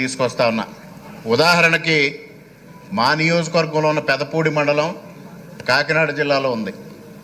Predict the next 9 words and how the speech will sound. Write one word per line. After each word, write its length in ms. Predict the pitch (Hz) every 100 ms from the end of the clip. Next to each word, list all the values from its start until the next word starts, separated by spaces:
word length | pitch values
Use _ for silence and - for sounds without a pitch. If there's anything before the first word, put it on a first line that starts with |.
| - - - - - - -
పెదపూడి 460 | 127 151 160 180 175
మండలం 320 | 170 170 170 170
రైతాంగానికి 760 | 156 156 156 151 156 151 147 160 220 - 135
బిక్కవోలు 400 | 131 165 165 165
మండలంలో 300 | 156 151 156 147
ఉన్న 160 | 147 139 135
రైస్ 200 | 139 -
మిల్స్ 260 | - - 160 131 127 - - - - - -
చాలా 240 | 123 143